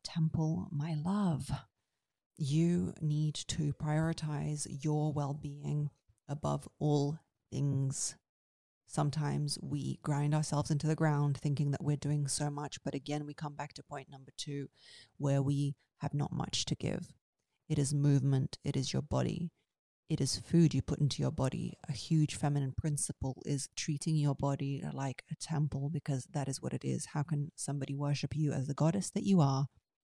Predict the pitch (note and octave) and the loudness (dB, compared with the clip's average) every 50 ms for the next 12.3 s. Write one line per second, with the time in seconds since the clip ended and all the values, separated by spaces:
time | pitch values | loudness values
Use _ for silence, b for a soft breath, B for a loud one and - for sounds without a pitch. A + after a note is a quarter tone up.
0 | _ _ _ _ - D3+ - - D3 D3 D3 C#3+ C#3 C#3 C#3+ - - - - D#3 | _ _ _ _ -6 -6 -4 -2 2 2 4 4 4 2 0 -2 -2 -2 -2 -2
1 | C3+ - - C3+ C3+ C3+ C3+ F3+ - _ _ _ _ _ _ _ _ - D3 D3 | -2 -2 -2 -2 -2 -4 -4 -8 -12 _ _ _ _ _ _ _ _ -2 0 2
2 | C#3 B2+ C#3 C3+ C3+ C3+ C3 C3 - B2+ C3+ - _ - B2+ B2 - - C#3 - | 4 4 2 0 0 -2 -2 -2 -2 -2 -4 -4 _ -8 -10 -10 -8 -8 -8 -4
3 | - D3 D3 C#3 C3+ C3 - - - - - - D#3+ E3 C#3 - - - - _ | -2 -2 -2 0 -2 -2 -4 -4 -6 -4 0 4 4 4 4 2 -2 -6 -8 _
4 | _ _ _ _ _ - D#3 D3+ D3 C#3+ C#3 C#3 C3+ - - _ _ _ _ _ | _ _ _ _ _ 2 2 4 4 2 2 0 -2 -6 -10 _ _ _ _ _
5 | _ _ _ _ _ _ _ _ C#3+ D3+ D#3+ E3 D#3 - - B2+ C3 B2+ D#3+ - | _ _ _ _ _ _ _ _ 0 2 2 2 2 0 -2 -2 -2 -2 -4 -6
6 | _ _ _ _ _ _ _ _ _ - D3+ C3+ C#3+ C#3 C3+ C3 C3 C3 B2 C3 | _ _ _ _ _ _ _ _ _ 2 2 4 4 4 4 2 2 0 -2 -4
7 | - - - D3 C3 C#3 C3+ - - - - _ _ _ _ _ _ _ - D3 | -4 -2 -2 -2 -2 -2 -4 -8 -14 -20 -20 _ _ _ _ _ _ _ -2 -2
8 | C#3+ - - C3+ C3+ E3 E3 D#3 D3 D#3 D3 - C#3+ C#3 C3+ - - - C#3+ - | -2 -2 -2 2 4 6 6 6 4 2 0 0 0 0 0 0 -2 -4 -2 0
9 | D3 C#3 B2+ - - C3+ - - - C#3+ C3+ D3 D#3 D#3+ F3 F3 - - C#3+ C#3 | 0 0 0 0 -2 -2 -2 -2 -2 -4 -2 0 2 2 2 2 2 0 -2 -4
10 | - C3 C3+ C3 C3 - - - _ _ _ _ _ _ _ _ _ _ _ _ | -4 -6 -6 -6 -8 -8 -10 -12 _ _ _ _ _ _ _ _ _ _ _ _
11 | _ _ _ _ _ _ _ - C#3+ G3 G3 - - - G#3+ F#3 C#3+ C3 D#3 B2+ | _ _ _ _ _ _ _ -4 -2 -2 -2 -2 -2 -2 -2 0 0 0 -2 -2
12 | - B2 - - - | -4 -6 -10 -12 -18